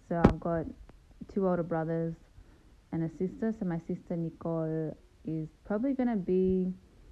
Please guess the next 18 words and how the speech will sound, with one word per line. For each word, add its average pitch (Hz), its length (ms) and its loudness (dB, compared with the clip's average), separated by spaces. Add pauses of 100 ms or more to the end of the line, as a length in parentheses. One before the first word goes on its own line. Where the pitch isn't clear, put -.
(600)
um, 160 600 -2 (760)
with 165 160 -4
her 180 280 0
little 175 240 0
family. 165 520 -4
So 175 160 -4
she's 175 140 -6
got 170 180 -4
a 160 60 -2
little 160 260 -2
baby. 160 680 -2 (240)
For 214 100 4
anyone 247 360 10
who's 240 160 12
seen 208 220 2
on 196 100 2
my 185 120 4
Instagram, 180 760 0